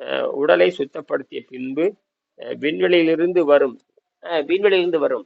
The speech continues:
விண்வெளி எங்க? விண்வெளியில தான் முப்பத்தி ரெண்டு கருஞ்சுளைகள், நிறைய கருந்துளைகள் கண்டுபிடிச்சிருக்காங்க. அது ஒரு நட்சத்திரம் இறந்து போகின்ற பொழுது அது கருஞ்-, அஹ், கடுமையான சக்தி உடையதா மாறுது,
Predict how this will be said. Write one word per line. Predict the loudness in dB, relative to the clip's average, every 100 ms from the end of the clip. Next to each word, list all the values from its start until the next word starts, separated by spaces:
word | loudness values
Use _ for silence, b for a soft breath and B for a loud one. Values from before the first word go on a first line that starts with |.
| -12
விண்வெளி | -6 -2 0
எங்க? | 0 -2 -6
விண்வெளியில | -10 -6 -2 0 0
தான் | 0 -2 -6 -16 _ _ _
முப்பத்தி | -14 -4 -2 2
ரெண்டு | 2 2 0
கருஞ்சுளைகள், | 0 0 0 -2 -2
நிறைய | -2 -2 -2 -4
கருந்துளைகள் | -4 -4 -4 -4 -4 -4 -10 _ _ _ _
கண்டுபிடிச்சிருக்காங்க. | -18 -14 -14 -16 -20 -18 -18 _ _ _ _ _ _ _ _ _ _ _ _ _ _ _ _ _
அது | -8 0 2 4 2 0 -2 -6 -14 _
ஒரு | -8 -4
நட்சத்திரம் | -2 -2 0 0 2
இறந்து | 2 2 2 0
போகின்ற | 0 0 -2 -4
பொழுது | -4 -2 0
அது | 0 -2
கருஞ்-, | -4 -4 -4 -8 _ _
அஹ், | -10 -6 -6 -8 -8
கடுமையான | -4 -2 0 -2
சக்தி | -4 -8 -8 -6
உடையதா | -4 -2 -2
மாறுது, | -2 -6 -10 -14